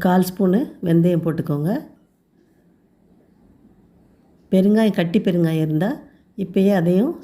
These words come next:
சேர்த்துக்கலாம். இல்லைன்னா வறுத்து பொடி பண்றதுலயும் சேர்த்துக்கலாம். நான் வந்து தூள் பெருங்காயங்கிறனால அப்புறமா சேர்த்துக்கிறேன். ரெண்டு வரமிளகா போட்டுக்கோங்க. போட்டு நல்லா எண்ணெயில பிரட்டிட்டு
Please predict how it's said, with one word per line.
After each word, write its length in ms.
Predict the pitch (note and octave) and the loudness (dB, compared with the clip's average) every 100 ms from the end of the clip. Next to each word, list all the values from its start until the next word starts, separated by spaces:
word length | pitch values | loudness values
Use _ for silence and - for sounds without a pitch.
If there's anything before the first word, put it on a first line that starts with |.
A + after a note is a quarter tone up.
| - | -4
சேர்த்துக்கலாம். 560 | E3 D#3+ E3 D#3 G#3 D#4+ - _ _ _ | -4 -4 -4 -4 -4 -6 -14 _ _ _
இல்லைன்னா 300 | F#3+ F#3 G#3 F#3+ | 0 2 2 2
வறுத்து 260 | F3+ F#3 G3+ | 0 -2 0
பொடி 160 | E3+ F3+ | 0 0
பண்றதுலயும் 500 | F3+ D#3+ D#3 D#3 E3+ | 0 0 0 0 -2
சேர்த்துக்கலாம். 480 | E3 C#3 - D3+ G#3 - _ _ _ _ _ - | -4 -6 -8 -6 -6 -8 _ _ _ _ _ -6
நான் 180 | F3 E3+ | -2 0
வந்து 140 | F#3 F#3+ | 0 2
தூள் 200 | A3 G#3+ | 2 2
பெருங்காயங்கிறனால 880 | F#3 E3 D#3+ D#3+ D#3 D#3 D3 D3 D3+ A#3+ | 0 0 -2 0 -2 -2 -2 -4 -4 -4
அப்புறமா 320 | - C#3+ D3 C#3+ | -4 -4 -4 -4
சேர்த்துக்கிறேன். 460 | D#3+ D#3 - D#3+ A#3 - _ _ _ _ _ F#3 | -8 -8 -10 -8 -10 -14 _ _ _ _ _ 0
ரெண்டு 160 | F#3+ F3+ | 2 2
வரமிளகா 440 | F3 G3 F3+ E3 D#3 | 2 2 2 0 -2
போட்டுக்கோங்க. 460 | D3 D3 D3 C#3 E3 C4 - _ _ _ _ _ _ _ _ _ _ - | -4 -4 -4 -4 -4 -6 -10 _ _ _ _ _ _ _ _ _ _ -4
போட்டு 240 | E3+ A3 D4+ - | -2 0 -2 -4
நல்லா 180 | F3 E3 E3 | -2 0 2
எண்ணெயில 280 | D#3+ E3 D#3+ D#3+ | 0 0 -2 -6
பிரட்டிட்டு 460 | E3 D#3 D3+ E3+ | -8 -6 -6 -4